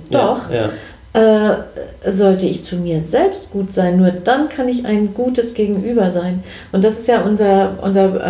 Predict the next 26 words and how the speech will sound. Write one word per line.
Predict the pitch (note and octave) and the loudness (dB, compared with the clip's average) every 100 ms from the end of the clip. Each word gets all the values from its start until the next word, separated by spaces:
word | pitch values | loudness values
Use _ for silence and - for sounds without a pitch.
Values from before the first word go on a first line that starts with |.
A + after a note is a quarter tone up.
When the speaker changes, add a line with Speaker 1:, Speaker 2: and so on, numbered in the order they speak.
| F#3 | 0
Speaker 2:
äh, | |
Podcast-Beitrag | F#3 G3+ - G3 F#3 F#3 - F3+ F3 F#3+ F#3 F#3+ F3+ F#3 - | 0 -4 -4 -2 -2 -2 -2 0 2 0 -4 -2 0 0 -2
mit | F3+ F#3+ F#3 | 0 0 2
dem | F#3 | 4
Namen | F3+ F3 F3+ F#3 - - - - | 4 4 0 -4 -12 -20 -18 -2
Selbstfürsorge, | G3+ G#3+ - - G#3+ G#3 G#3 G3+ | 2 2 0 -2 2 2 2 0
gut | F#3+ G#3+ G3+ | 0 -4 -4
für | - G3 | -2 -2
dich, | G#3 F#3+ - - - | -2 -4 -10 -18 -6
gut | G3 - | -6 -2
für | G3 | 0
alle. | F#3+ F#3 E3+ - - - - - | 2 2 0 -6 -14 -20 -12 -4
Speaker 1:
Ja. | B2+ A#2+ - - | -2 -2 -6 -6
Speaker 2:
Ne? | G3 C4+ | -2 -2
Da | - | -2
Speaker 1:
Ja. | F3 | 0
Speaker 2:
könnten | F#3+ F#3 F3+ | 2 0 0
die | F3+ F3 F#3 - - - - - | -2 -4 -6 -12 -20 -20 -20 -2
Zuhörer | G3 F#3 F3+ F3 | 4 4 4 2
ja | F3+ | 0
noch | E3+ F3+ | 0 0
mal | E3 | 0
reinhören, | E3 F3 E3+ F3+ | 0 0 -2 -4
wenn | F3 F3 | -4 -6
sie | - | -8
das | - - | -12 -14